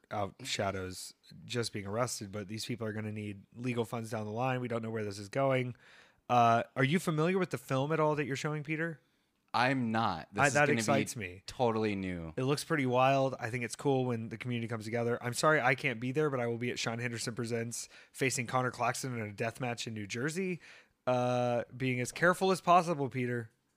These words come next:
Speaker 1: As careful as possible. I have to bleed a lot coming up.
Speaker 2: That makes sense.
Speaker 1: My blood will be spilled. They announced another match last night, and I'm like, "Nah, my blood will be spilled. Let it,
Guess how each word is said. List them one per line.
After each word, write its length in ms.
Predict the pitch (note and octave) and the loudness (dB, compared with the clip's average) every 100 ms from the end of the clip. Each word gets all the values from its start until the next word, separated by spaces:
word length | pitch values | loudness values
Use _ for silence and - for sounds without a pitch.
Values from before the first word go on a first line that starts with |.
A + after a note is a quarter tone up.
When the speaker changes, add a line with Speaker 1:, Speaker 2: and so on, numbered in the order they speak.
| _ | _
Speaker 1:
As 60 | - | -16
careful 420 | - C#3+ D3+ D#3 | 0 0 2 0
as 80 | C#3 | -2
possible. 580 | - C3+ B2+ A#2 G#2+ G2+ _ _ _ _ _ _ _ | 0 0 0 -6 -6 -8 _ _ _ _ _ _ _
I 60 | - | -6
have 120 | C#3 | -4
to 80 | B2 | -4
bleed 260 | A2 B2 A#2+ | -4 -4 -2
a 60 | |
lot 240 | A2 G2 F#2 | -2 -4 -6
coming 200 | G#2 G2+ | -10 -6
up. 180 | F#2+ - - - _ _ - - _ _ _ _ _ _ _ _ _ _ - - | -8 -8 -14 -20 _ _ -18 -18 _ _ _ _ _ _ _ _ _ _ -20 -16
Speaker 2:
That 120 | A2+ A2 | -10 -8
makes 180 | G2+ - | -8 -8
sense. 400 | F2 E2 - A#2+ | -8 -8 -8 -4
Speaker 1:
My 100 | B2+ | -2
blood 280 | C3 C#3 | 2 2
will 160 | B2+ A#2+ | 2 -2
be 120 | A#2 | -2
spilled. 380 | - - A#2+ A2+ | -6 -4 -4 -2
They 100 | A#2+ | -2
announced 300 | B2 C#3 C3 | 0 -2 -2
another 280 | B2+ B2 B2 | -2 -2 -2
match 300 | A2+ G#2+ - | -4 -4 -2
last 220 | A2+ G#2+ | -2 -2
night, 140 | A2+ A2 | -4 -4
and 100 | G#2 | -6
I'm 80 | |
like, 180 | G#2 G2 - | -8 -12 -12
"Nah, 340 | B2+ A2+ A2+ A2+ | -6 -2 -2 -2
my 240 | A#2 A#2+ | 0 -2
blood 260 | A#2 B2 B2 | 0 0 0
will 220 | B2+ B2+ | 0 0
be 140 | C3+ | -2
spilled. 500 | C3 - A#2+ G#2+ G#2 G2+ F#2+ - - - _ _ - _ - | -4 -4 -4 -2 -6 -8 -20 -20 -20 -20 _ _ -20 _ -20
Let 280 | A2 A2 A2 | -10 -6 -2
it, 140 | B2 | -4